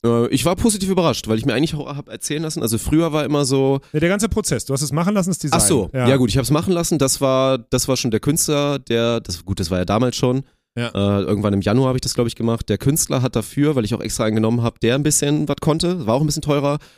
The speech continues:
Speaker 1: hat, glaub ich, so knapp hundert gekostet,
Speaker 2: Okay.
Speaker 1: das
Speaker 2: Ja.
Speaker 1: Design.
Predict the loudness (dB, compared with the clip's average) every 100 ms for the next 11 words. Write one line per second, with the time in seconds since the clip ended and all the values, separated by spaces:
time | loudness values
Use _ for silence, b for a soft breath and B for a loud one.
0 | b -4 0 2 2 0 2 2 -2 -6
1 | _ _ _ -4 0 0 0 -2 -6 -6
2 | -4 0 0 2 0 2 0 0 -2